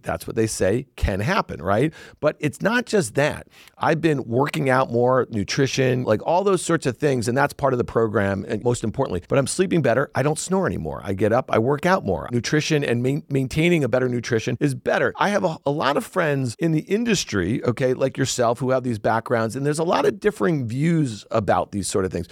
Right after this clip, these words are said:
For me, it's absolutely changed my life. I, I, I can't tell you how much better I feel. And then all of those readings, the cholesterol, the blood pressure, they're all down, and everything is seemingly a lot better. Talk to us, because I think this is just scratching the surface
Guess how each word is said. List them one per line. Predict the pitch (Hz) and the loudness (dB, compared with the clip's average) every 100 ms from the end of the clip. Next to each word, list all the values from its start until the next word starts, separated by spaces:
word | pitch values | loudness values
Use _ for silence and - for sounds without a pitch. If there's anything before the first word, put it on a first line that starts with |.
| - - | -16 -6
For | 160 | 0
me, | 160 262 247 156 143 _ _ - | 2 2 2 2 -2 _ _ -4
it's | 143 - | -4 -4
absolutely | 160 180 - 170 156 143 123 | -2 -2 -2 0 0 0 -2
changed | 127 117 | 0 -2
my | 104 | -2
life. | 90 78 - | 0 -2 -2
I, | 127 | -2
I, | 131 143 147 | 0 0 0
I | |
can't | - 175 | -2 -2
tell | 147 156 | 0 0
you | 151 | 2
how | 139 | 0
much | 139 113 | 0 -2
better | 95 120 117 | -2 0 2
I | 107 | 0
feel. | - 143 123 | -2 0 0
And | 110 | 0
then | 117 113 - | 0 0 0
all | 170 220 220 | 2 2 2
of | 202 | 2
those | 170 165 151 120 | 2 2 0 0
readings, | 127 127 113 98 | 0 2 0 0
the | 110 | -2
cholesterol, | - 131 127 - 120 117 | 0 -2 -2 0 0 2
the | 95 | 0
blood | 123 123 | -2 0
pressure, | 135 123 113 | -2 -2 -2
they're | 107 | 0
all | 147 | 0
down, | 147 139 131 - | 0 -2 -2 -2
and | 143 | 0
everything | 220 240 233 202 | 2 2 2 0
is | 185 127 | -2 -4
seemingly | - 180 202 160 131 127 - - - | -2 0 2 2 2 0 -4 -12 -2
a | 139 | 2
lot | 143 156 - | 2 0 0
better. | - 151 - - - - | 0 2 0 -4 -20 -14
Talk | - 170 240 | -2 0 0
to | - 269 240 - | 0 0 0 0
us, | 156 143 - - | 2 0 -2 -6
because | 156 170 156 - | -2 0 0 0
I | |
think | 165 269 285 | -2 -2 -2
this | 220 208 | -2 0
is | 160 | 0
just | - 180 | 0 -2
scratching | - 156 151 - 143 | -2 0 0 0 -2
the | 113 | -2
surface | - 139 135 107 | 0 0 2 0